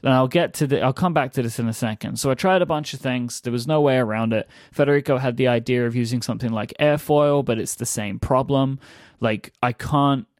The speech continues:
there's no way for me to get the audio from the record player via the Sonos to anything else. Right? So, for example, if there was a way for me to send it to a Mac, then I could use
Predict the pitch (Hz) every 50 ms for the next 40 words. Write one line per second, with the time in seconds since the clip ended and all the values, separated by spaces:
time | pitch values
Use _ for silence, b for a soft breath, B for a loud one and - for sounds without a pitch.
0 | _ _ _ _ _ _ _ _ - 139 135 123 123 143 139 143 151 151 143 143
1 | 143 143 139 131 - - 123 120 123 120 120 - - 120 107 - - 131 123 123
2 | 120 107 - _ 156 120 120 113 - - 123 127 127 127 123 120 117 113 110 110
3 | 110 110 110 110 113 - - - - - 139 131 139 151 143 135 120 123 120 -
4 | - 131 117 - - 120 110 107 110 107 110 107 104 117 131 117 120 127 131 127
5 | 120 110 - - 127 113 110 113 110 107 107 110 110 - - - - - 117 113
6 | 107 104 107 107 107 - - - - - 110 113 117 - 127 113 - 131 123 107
7 | 143 143 147 147 127 - 117 113 113 113 B B B B B B - 131 - 156
8 | 139 139 135 127 143 127 123 123 123 123 117 - 123 117 117 113 113 - 120 -
9 | - 127 117 117 113 117 110 - - - - 127 113 104 101 107 123 135 127 120
10 | 113 - - _ - - - _ B B B B B B - 123 120 117 110 107
11 | 110 110 - - 131 113 104 107 107 107 113 113 113 113 110 113